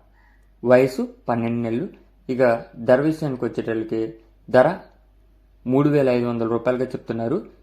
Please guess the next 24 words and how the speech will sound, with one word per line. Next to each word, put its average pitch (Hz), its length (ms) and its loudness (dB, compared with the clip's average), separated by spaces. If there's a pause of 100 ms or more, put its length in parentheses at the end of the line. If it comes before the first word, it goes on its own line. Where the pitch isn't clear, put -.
(160)
ఈ 127 40 0 (100)
మూడు 135 220 0
వేల 147 140 2 (100)
ఐదు 127 140 -2
వందల్లో 127 320 -2 (240)
కొద్దిపాటి 131 460 2 (100)
డిస్కౌంట్ 123 380 -6
అనేది 117 240 -4 (520)
అవైలబుల్ 131 420 2
ఉందంట 113 320 -8
ఫ్రెండ్స్. 226 240 -6 (380)
మీకు 127 200 0 (120)
ఈ 123 40 0 (120)
కోడి 131 240 2
పుంజు 143 260 -4
నచ్చినట్లయితే 117 600 -4 (440)
బ్రదర్ 135 400 0
నెంబర్ 123 280 -2
టైటిల్లో 117 420 0
ఇస్తున్నా, 120 260 -8 (460)
ఆ 117 160 -4
నెంబర్కి 127 400 0 (280)
కాంటాక్ట్ 113 460 0
అయ్యి 233 100 -2